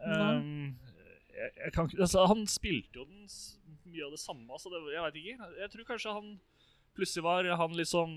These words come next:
Speaker 2: eh, eh, nå snakker folk om han, og da,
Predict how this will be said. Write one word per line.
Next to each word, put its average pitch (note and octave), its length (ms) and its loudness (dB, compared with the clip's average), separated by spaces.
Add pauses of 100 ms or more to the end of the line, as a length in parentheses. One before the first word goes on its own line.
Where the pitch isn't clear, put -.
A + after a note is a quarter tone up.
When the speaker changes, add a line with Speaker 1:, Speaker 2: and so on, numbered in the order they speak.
Speaker 2:
eh, D3+ 640 -2 (880)
eh, D3 400 0
nå D3+ 180 2
snakker F#3+ 280 2
folk F3+ 180 6
om F#3 80 -4
han, G#3 140 2 (100)
og F#3+ 160 -12
da, F3 120 -2